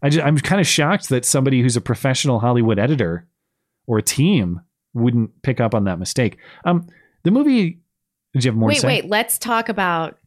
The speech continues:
Speaker 2: the episode of Star Trek: The Next Generation.
Speaker 1: Oh, you wanna do that before I continue? Uh, yeah. So, well, do you wanna, do you wanna explain why you picked it, or do you want
Speaker 2: Sure.
Speaker 1: me to?
Speaker 2: I picked the episode, The Drumhead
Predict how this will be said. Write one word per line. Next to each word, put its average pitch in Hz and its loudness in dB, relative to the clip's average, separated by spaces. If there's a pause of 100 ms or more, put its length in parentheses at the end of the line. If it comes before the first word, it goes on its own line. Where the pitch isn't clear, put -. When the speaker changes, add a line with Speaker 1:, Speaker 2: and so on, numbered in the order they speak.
(200)
Speaker 2:
the 180 -6
episode 170 -6
of 151 -10
Star 160 -8
Trek: 151 -12
The 147 -12
Next 143 -14
Generation. 147 -4
Speaker 1:
Oh, 110 2
you 117 4
wanna 117 2
do 107 0
that 107 0 (180)
before 110 0
I 104 0
continue? 107 -2 (580)
Uh, 165 2 (640)
yeah. 175 2
So, 151 4
well, 135 2
do 131 2
you 143 4
wanna, 131 2 (280)
do 120 0
you 127 4
wanna 120 2
explain 127 0
why 160 2
you 165 2
picked 170 -2
it, 202 0
or 131 2
do 117 0
you 113 2
want 110 4
Speaker 2:
Sure. - 2
Speaker 1:
me 170 -2
to? 220 2
Speaker 2:
I 277 0
picked 320 -6
the 277 -2
episode, 202 -2
The 170 -10
Drumhead 190 -6